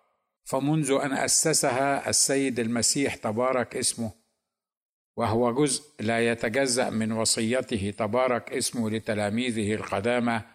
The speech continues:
ولنا في هذه الأيام بالوصول للعالم أجمع والكرازة بالإنجيل للخليقة كلها،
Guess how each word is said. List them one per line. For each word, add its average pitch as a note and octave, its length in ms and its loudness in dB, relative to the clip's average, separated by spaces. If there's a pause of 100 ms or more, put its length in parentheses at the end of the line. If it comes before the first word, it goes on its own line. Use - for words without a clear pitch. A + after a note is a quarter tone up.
(640)
ولنا C3+ 440 0
في B2+ 220 0
هذه B2+ 400 0
الأيام A#2 720 0 (580)
بالوصول A#2 640 2
للعالم A#2 760 0
أجمع G2+ 360 -4 (880)
والكرازة A2+ 800 0
بالإنجيل A2+ 760 0
للخليقة A#2 880 -2
كلها، A2+ 480 0